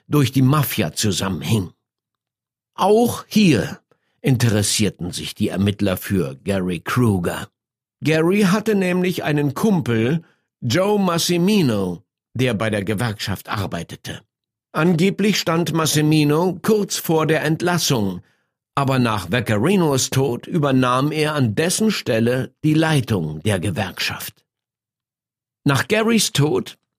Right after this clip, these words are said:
befragen Polizeibeamte seine Frau Betty über seine kriminelle Vergangenheit. Der Kriminalpolizist Scott Tompkins erzählt:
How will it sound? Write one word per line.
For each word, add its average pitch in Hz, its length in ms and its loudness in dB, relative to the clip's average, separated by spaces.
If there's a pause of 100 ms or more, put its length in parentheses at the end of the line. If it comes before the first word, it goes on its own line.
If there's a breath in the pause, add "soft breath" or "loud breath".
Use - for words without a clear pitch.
(200)
befragen 160 640 2
Polizeibeamte 123 1300 0
seine 113 320 0
Frau 110 260 0
Betty 107 480 0
über 92 320 -2
seine 87 300 -4
kriminelle 101 580 2
Vergangenheit. 87 840 -4 (1000)
Der 135 140 0
Kriminalpolizist 147 1300 0 (100)
Scott - 480 -4
Tompkins 135 580 0
erzählt: 139 720 -4